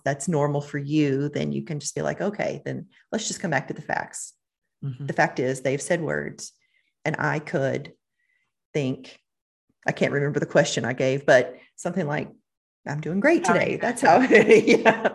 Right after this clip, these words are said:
Speaker 1: "I'm, I'm doing great. How are you?" Like,
Speaker 2: And
Speaker 1: really
Speaker 2: let that
Speaker 1: appreciate,
Speaker 2: go.
Speaker 1: and that's being in the present moment with it
Speaker 2: Mm-hmm.
Speaker 1: and no baggage.
Speaker 2: Yes. Not buying into,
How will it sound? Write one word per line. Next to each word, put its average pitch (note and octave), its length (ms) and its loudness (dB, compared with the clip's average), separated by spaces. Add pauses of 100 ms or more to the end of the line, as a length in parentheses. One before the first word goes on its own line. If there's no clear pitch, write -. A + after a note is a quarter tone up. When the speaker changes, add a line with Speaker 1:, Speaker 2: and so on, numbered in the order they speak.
Speaker 1:
"I'm, F#3 160 -2 (200)
I'm G3+ 80 -2
doing B3+ 200 0
great. F#4 240 0
How B3 80 0
are C4 80 0
you?" C#4 360 -2 (1000)
Like, G3+ 180 2
Speaker 2:
And - 80 -4
Speaker 1:
really G#3 200 6
Speaker 2:
let - 20 4
that F#3+ 100 2
Speaker 1:
appreciate, A3 240 -2
Speaker 2:
go. - 260 -12 (560)
Speaker 1:
and C#4+ 120 6
that's E4+ 140 4
being C#4+ 240 4
in C4+ 80 6
the C4+ 60 6
present B3 320 4
moment A3+ 300 0
with E3+ 180 -4
it - 140 -4
Speaker 2:
Mm-hmm. D4 280 -10 (300)
Speaker 1:
and F#3 220 2
no F#3+ 160 6
baggage. E3+ 640 0 (340)
Speaker 2:
Yes. E3 500 0
Not G3 300 4
buying G#3 320 6
into, G3 500 2